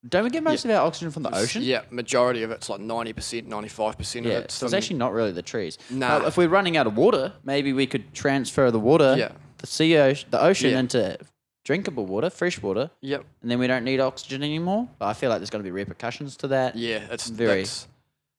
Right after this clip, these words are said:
Speaker 1: very
Speaker 2: sh-, it, it,
Speaker 1: simplistic
Speaker 2: it, it,
Speaker 1: analysis.
Speaker 2: it doesn't sound that foolproof.
Speaker 1: <laughs> It doesn't
Speaker 2: Like,
Speaker 1: sound foolproof.
Speaker 2: surely there's, there's some, there's some obstacle there that we
Speaker 1: <laughs> I'm sure there's some scientific
Speaker 2: <laughs>
Speaker 1: barriers
Speaker 2: Yeah.
Speaker 1: going on.
Speaker 2: Oh, fuck, we actually never thought about that.
Speaker 1: What?
Speaker 2: We just do that.
Speaker 1: <laughs> Yeah.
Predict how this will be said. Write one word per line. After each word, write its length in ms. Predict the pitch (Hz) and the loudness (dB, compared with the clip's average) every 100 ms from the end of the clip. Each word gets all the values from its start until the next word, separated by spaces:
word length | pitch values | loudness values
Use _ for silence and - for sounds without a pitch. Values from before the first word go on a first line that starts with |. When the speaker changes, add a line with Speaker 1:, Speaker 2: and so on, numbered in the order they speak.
| _ | _
Speaker 1:
very 120 | 101 | -4
Speaker 2:
sh-, 140 | 95 120 | -2 0
it, 80 | |
it, 80 | 117 | -2
Speaker 1:
simplistic 180 | 110 101 117 | -2 -4 -4
Speaker 2:
it, 120 | 98 | -4
it, 0 | |
Speaker 1:
analysis. 560 | 95 92 95 107 - 113 | -4 -4 -4 -4 -6 -6
Speaker 2:
it 80 | |
doesn't 240 | 127 117 110 | -4 -6 -6
sound 260 | 113 107 | -8 -8
that 120 | 104 - | -10 -10
foolproof. 600 | 110 104 117 110 - - | -8 -8 -8 -8 -10 -2
Speaker 1:
<laughs> 80 | |
It 80 | - | 4
doesn't 440 | - 101 175 185 160 | 4 4 2 2 4
Speaker 2:
Like, 120 | 143 | 2
Speaker 1:
sound 120 | - - | 0 -4
foolproof. 180 | 131 - | -4 0
Speaker 2:
surely 280 | - 117 117 | 0 0 -2
there's, 200 | 113 - | -4 -2
there's 160 | 127 123 | -2 0
some, 340 | 123 113 120 | 0 0 -4
there's 140 | 127 113 | -6 -4
some 220 | 127 117 | -2 0
obstacle 420 | 113 117 123 117 113 | -2 -4 -10 -8 -6
there 140 | 113 | -4
that 120 | - | -4
we 180 | 117 117 | 0 -2
Speaker 1:
<laughs> 80 | - | 0
I'm 60 | 165 | 0
sure 300 | - 156 147 | 4 6 8
there's 140 | 139 | 6
some 120 | 143 | 4
scientific 580 | 123 139 131 120 135 - | 2 2 2 2 0 0
Speaker 2:
<laughs> 0 | |
Speaker 1:
barriers 400 | 113 117 113 117 | 2 4 2 0
Speaker 2:
Yeah. 140 | 110 110 | 0 -2
Speaker 1:
going 40 | 104 | 0
on. 220 | 101 131 | -2 -4
Speaker 2:
Oh, 80 | 151 | -6
fuck, 280 | 147 - 262 | -8 -6 0
we 200 | 202 311 | 2 2
actually 200 | 320 185 | 0 -2
never 140 | 143 | -4
thought 240 | 123 190 254 | 2 4 4
about 300 | 247 202 113 | 4 4 4
that. 240 | 120 175 - _ - | 0 -4 -8 _ -14
Speaker 1:
What? 200 | - 135 | 0 2
Speaker 2:
We 60 | 247 | 4
just 180 | 262 - | 2 2
do 140 | 147 | 2
that. 240 | 208 175 - | 4 2 2
Speaker 1:
<laughs> 380 | - - 175 180 - | -2 -2 -4 -4 -6
Yeah. 80 | 175 | -6